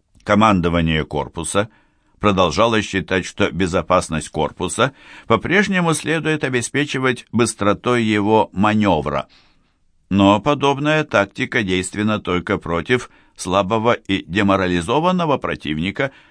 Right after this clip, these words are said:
чувствительного к обходам и боящегося разорвать линию своего фронта. Наличие у противника уверенного руководства и хорошей координации между войсками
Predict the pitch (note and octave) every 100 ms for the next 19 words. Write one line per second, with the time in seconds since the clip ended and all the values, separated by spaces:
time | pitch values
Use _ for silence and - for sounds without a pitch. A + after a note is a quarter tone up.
0 | - B3 - G#3+ G#3+ E3 D3 B2+ A2 G2+
1 | - A2+ - B2+ C#3+ A2+ A2 G2+ G2+ G2
2 | G#2 - A2 G2 - F2+ F#2 F2 E2+ F2
3 | E2 F2+ F2+ F#2+ G2 G2+ - C#3 F3+ F3+
4 | C3 E2 F2 D#2+ C2+ - C#2+ - _ -
5 | - - G#2+ C#3+ G3 A3 G3 F#3 E3 D#3
6 | - E3+ E3 E3 D#3 D3+ C#3 B2+ A#2 C3+
7 | C#3+ C#3 C3+ A#2+ A2+ G#2+ F#2 G#2 A#2 -
8 | F#2+ E2 E2 G2 F#2+ E2+ E2+ E2 D2+ D2+
9 | D2 C#2+ F2 D#2 D#2+ D2+ D#2 D#2 D2 C#2
10 | - C#2 D2 F#2